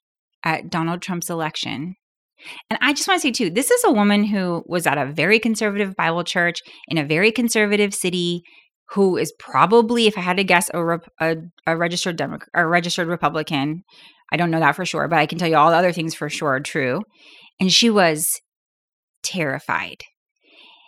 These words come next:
And I remember feeling, because I was disassociating so much, thinking, "I don't quite get what's happening right now." I couldn't connect. I didn't fully understand her fear.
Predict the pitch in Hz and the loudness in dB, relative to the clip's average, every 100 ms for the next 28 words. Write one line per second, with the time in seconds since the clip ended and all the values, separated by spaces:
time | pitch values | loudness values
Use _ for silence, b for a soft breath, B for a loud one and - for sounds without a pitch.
0 | b b _ 214 202 190 185 175 175 - | b b _ 2 4 4 2 0 -4 -8
1 | - _ _ _ _ _ _ _ _ _ | -12 _ _ _ _ _ _ _ _ _
2 | _ _ - 190 185 196 190 196 208 240 | _ _ -4 0 2 2 4 4 4 2
3 | 233 - 190 175 175 170 180 202 _ _ | -2 -2 -2 0 0 -2 -2 -6 _ _
4 | - 175 170 151 147 143 156 160 175 - | -6 -2 0 0 -2 -4 -4 -4 -4 -2
5 | 170 180 160 151 - 170 170 156 - - | -2 -2 -4 -4 -4 -2 0 -2 -2 -4
6 | 170 165 156 147 - - 160 - - - | -4 -4 -4 -4 -4 0 2 0 -4 -2
7 | 185 185 - _ _ _ _ _ _ _ | 0 -2 -8 _ _ _ _ _ _ _
8 | 165 180 208 - _ _ _ 190 190 - | -4 0 0 -2 _ _ _ -4 -4 0
9 | 285 220 147 143 117 135 120 143 - 233 | -2 0 -2 -2 -4 -4 -4 -4 0 2
10 | 233 - b b b b _ - 196 175 | 2 -2 b b b b _ -2 2 4
11 | 180 220 - - 160 165 175 214 214 - | 4 2 -2 -2 0 0 2 2 0 -4
12 | - - 208 202 190 180 175 - - 170 | -20 0 4 4 2 0 0 0 0 2
13 | 175 185 190 165 - - 180 185 80 78 | 2 0 -4 -10 -12 -8 -2 -2 -2 -6